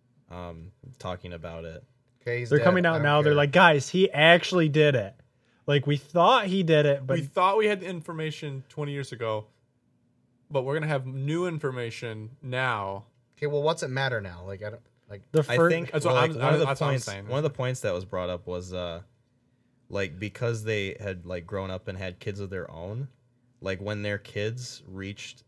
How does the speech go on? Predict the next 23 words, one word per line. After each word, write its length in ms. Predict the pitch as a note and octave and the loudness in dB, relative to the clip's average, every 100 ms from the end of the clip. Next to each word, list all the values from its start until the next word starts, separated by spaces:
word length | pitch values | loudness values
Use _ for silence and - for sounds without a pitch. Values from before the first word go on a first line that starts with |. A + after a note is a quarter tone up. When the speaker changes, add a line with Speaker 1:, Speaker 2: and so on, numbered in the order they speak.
| _ - | _ -8
Speaker 1:
the 160 | G2+ - | -8 -8
ages 400 | F2 F#2 G2+ F#2+ | -10 -10 -10 -10
that 460 | - F#2 E2 - F2+ | -10 -8 -8 -12 -12
they 200 | F2+ F2+ | -8 -8
were 380 | F#2+ G#2 A2+ A#2+ _ _ | -6 -6 -6 -8 _ _
at 340 | G2 A2+ A#2+ - | -8 -6 -6 -8
when 440 | G2 F#2 F2+ F2 - _ _ _ _ _ | -10 -10 -10 -14 -20 _ _ _ _ _
it 100 | A#2 | -10
allegedly, 580 | E2 F#2 F#2+ G2+ F#2+ F2+ | -8 -6 -8 -10 -12 -10
like, 220 | F2 D#2+ | -10 -12
took 200 | - F#2 | -12 -14
place 300 | - F2 - | -12 -12 -10
or 80 | G#2 | -8
whatever. 380 | G#2 G#2+ A2+ A#2+ | -6 -4 -6 -2
Speaker 4:
They 220 | B2 C#3 | 0 0
raped 300 | B2+ A#2 A2 - | 0 -4 -8 -10
their 260 | G#2+ A#2+ | -6 -4
kids, 400 | A#2+ D#3+ - - | -6 -12 -18 -18
too. 120 | - F#2+ | -12 -8
Speaker 1:
Yes, 440 | F#2+ F2 D2+ - | -6 -6 -8 -12
absolutely. 500 | D#2+ F2 - D#2+ D2+ - | -12 -12 -12 -12 -12 -8
No. 380 | G2 G#2 F2+ - _ - | -6 -4 -6 -10 _ -14
Speaker 4:
Oh. 120 | G2 | -8